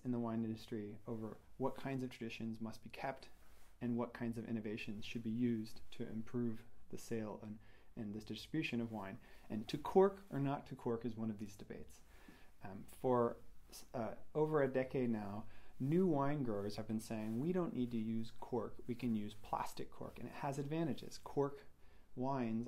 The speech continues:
often spoil because of, um, either some kind of contamination or the possibility of air getting in.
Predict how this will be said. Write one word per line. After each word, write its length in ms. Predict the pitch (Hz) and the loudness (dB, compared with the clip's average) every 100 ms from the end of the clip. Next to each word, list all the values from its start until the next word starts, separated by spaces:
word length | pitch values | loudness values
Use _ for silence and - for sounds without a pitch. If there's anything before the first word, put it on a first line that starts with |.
| - | -4
often 380 | 113 - 113 110 | -6 -4 -4 -4
spoil 540 | - 123 113 87 - - - | -6 -4 -2 -4 -8 -10 -12
because 280 | 127 117 107 | -12 -10 -8
of, 160 | 107 110 - - - - - - - | -10 -10 -14 -18 -18 -18 -16 -14 -10
um, 240 | 101 - - - - - - | -10 -10 -12 -14 -14 -12 -4
either 300 | 127 113 104 - | 0 0 -2 -4
some 200 | - 131 | -4 -4
kind 220 | 127 110 | -4 -4
of 80 | 113 | -4
contamination 800 | 117 - 120 147 170 - 143 135 | -6 0 2 2 0 0 -2 0
or 380 | 113 120 117 - - - - - - | 0 2 0 -2 -12 -14 -12 -12 -10
the 40 | 120 | -4
possibility 460 | 123 113 117 107 | -2 0 0 0
of 60 | - | 2
air 120 | 156 | 4
getting 220 | 156 123 | 4 4
in. 200 | 113 113 | 4 2